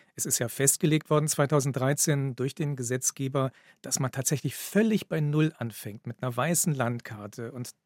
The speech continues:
von da ausgehend überlegt, wo könnte ein Endlager hinkommen. Ohne Vorfestlegungen, rein wissenschaftsbasiert und transparent. Und dann hat eine Kommission erstmal ein Konzept erarbeitet, wie man das am besten macht,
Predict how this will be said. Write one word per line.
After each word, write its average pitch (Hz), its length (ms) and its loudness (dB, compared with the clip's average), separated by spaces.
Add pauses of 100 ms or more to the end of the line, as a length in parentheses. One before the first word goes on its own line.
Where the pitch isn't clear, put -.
von 127 180 -2
da 165 160 4
ausgehend 156 640 2
überlegt, 139 460 0 (360)
wo 143 240 4
könnte 156 380 2
ein 139 120 -6
Endlager 127 520 4
hinkommen. 104 720 -10 (500)
Ohne 196 480 8
Vorfestlegungen, 147 1200 2 (800)
rein 156 400 6
wissenschaftsbasiert 147 1120 2
und 185 260 2
transparent. 143 760 2 (380)
Und 127 220 -8
dann 139 160 2
hat - 260 -2 (140)
eine 131 80 -4
Kommission 143 420 0
erstmal 123 260 -4
ein - 40 -12
Konzept 190 380 0
erarbeitet, 143 760 0
wie 143 60 -6
man 127 160 -2
das 123 140 -2
am 123 100 -6
besten 113 300 -6
macht, 139 340 -2